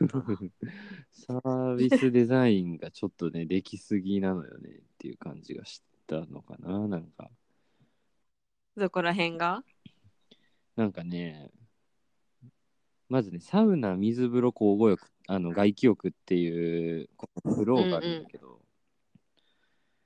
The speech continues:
Speaker 2: まずちゃんとこうサウナを出たところに水風呂があって、
Speaker 1: そうね。
Speaker 2: 水風呂から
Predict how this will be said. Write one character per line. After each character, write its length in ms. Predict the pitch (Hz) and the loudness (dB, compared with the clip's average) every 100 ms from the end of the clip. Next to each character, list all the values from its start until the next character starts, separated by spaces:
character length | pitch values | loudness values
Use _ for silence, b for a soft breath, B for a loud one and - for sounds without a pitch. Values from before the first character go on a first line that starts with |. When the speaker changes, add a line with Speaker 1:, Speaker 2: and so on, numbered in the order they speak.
| _ _ _ _ | _ _ _ _
Speaker 2:
ま 120 | 110 | -8
ず 120 | 95 90 _ | -8 -10 _
ち 80 | - | -8
ゃ 40 | |
ん 20 | 127 | -6
と 80 | |
こ 80 | 120 | -6
う 40 | 117 | -8
サ 200 | - 170 | -2 -2
ウ 140 | 156 | 0
ナ 220 | 120 104 | -2 -2
を 120 | 92 | -4
出 140 | 90 127 | -4 -4
た 180 | - 104 | -2 -2
と 200 | - 113 | -4 -10
こ 220 | - 139 | -4 -2
ろ 120 | 139 | 0
に 160 | 143 143 | 0 0
水 300 | 101 92 98 | 0 0 -2
風 120 | 90 | -2
呂 100 | 90 | -4
が 120 | 73 | -6
あ 60 | - | -14
っ 120 | _ | _
て、 180 | 64 - _ _ _ _ _ _ _ _ _ _ _ _ _ _ _ _ _ _ _ - | -14 -14 _ _ _ _ _ _ _ _ _ _ _ _ _ _ _ _ _ _ _ -8
Speaker 1:
そ 200 | - 175 | 0 0
う 40 | |
ね。 160 | 110 143 | 0 0
Speaker 2:
水 120 | 139 | -2
風 160 | 135 143 | 2 2
呂 200 | 143 139 | 2 0
か 180 | 151 | -2
ら 360 | 139 127 117 98 | 0 2 0 -4